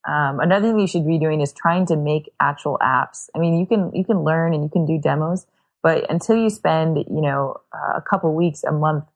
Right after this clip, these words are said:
a year, that's what I did, uh, on a, on a full app, that, you know, you gotta get into the, the dirty bits of development to really, really learn it well. Um, so I think actually setting your mind to something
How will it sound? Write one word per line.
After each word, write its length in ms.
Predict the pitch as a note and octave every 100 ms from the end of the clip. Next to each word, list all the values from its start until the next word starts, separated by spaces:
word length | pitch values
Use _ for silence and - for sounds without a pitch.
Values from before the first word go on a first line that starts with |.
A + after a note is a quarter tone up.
| -
a 60 | D#3
year, 380 | D3+ F3+ D#3+ C#3
that's 160 | D3
what 100 | -
I 100 | C#3+
did, 200 | D3 C#3 - _ _ - -
uh, 60 |
on 540 | D3+ D3+ D3+ - D#3+ D#3+
a, 100 | D#3
on 220 | - D#3+
a 100 | D3+
full 200 | D#3 D3+
app, 280 | D3 D#3+ G3
that, 300 | E3 A2+ -
you 220 | - E3+
know, 140 | D#3+ C#3
you 160 | D3 E3+
gotta 160 | F#3
get 140 | E3+ E3
into 220 | D3 -
the, 200 | C#3+ C#3 _
the 80 | D3
dirty 420 | C#3+ E3 E3 D#3
bits 300 | C#3 - -
of 260 | C#3 C#3 C#3+
development 580 | D3 C#3+ C#3 C3 C#3 B2+
to 80 | C#3+
really, 400 | C#3 D#3 D3 C#3+
really 340 | C#3+ C#3 C#3 - _ -
learn 320 | D3+ D#3 D3
it 160 | C#3+ -
well. 440 | - C#3 D3 G#3+ - _ _ _ _ -
Um, 240 | C#3+ C#3+
so 140 | D3 D#3+
I 80 | D#3+
think 260 | G3 G3 -
actually 460 | D#3 D#3 - D#3+ D3+
setting 340 | - D#3+ D#3+
your 100 | D#3
mind 260 | D3 D3 D3
to 40 |
something 600 | - C#3+ C#3+ C#3+ C#3+